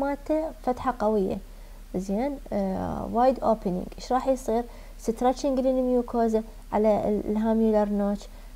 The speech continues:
فمن يصير بيها ستريتشنج راح يصير عندي سبيس، فراغ بين الدنشر بيز وبين التشوز. زين، inserting a wet denture into patient mouth and inspecting posterior border،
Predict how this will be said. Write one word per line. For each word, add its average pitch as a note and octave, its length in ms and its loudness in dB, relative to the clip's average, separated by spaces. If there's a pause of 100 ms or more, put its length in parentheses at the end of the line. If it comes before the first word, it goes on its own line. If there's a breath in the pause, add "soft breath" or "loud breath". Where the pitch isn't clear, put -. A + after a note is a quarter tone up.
(140)
فمن G#3 300 2
يصير C4+ 280 0
بيها B3+ 200 0
ستريتشنج B3+ 540 0
راح A3 160 -2
يصير G#3+ 280 -2
عندي G#3 260 0
سبيس، A3 480 4
فراغ G#3 460 2
بين A#3 220 2
الدنشر C4 440 2
بيز D#4+ 380 4 (320 loud breath)
وبين A3+ 460 2
التشوز. A#3 560 -2 (1400 loud breath)
زين، G3 280 -2 (120)
inserting C#4+ 640 4
a A3 200 2
wet C#4 160 4 (140)
denture B3 420 0
into G#3+ 180 -4 (120)
patient B3 420 0
mouth D4 380 -2
and B3+ 220 -2 (100)
inspecting A#3 760 -4 (220)
posterior A#3 640 -2
border، B3 400 0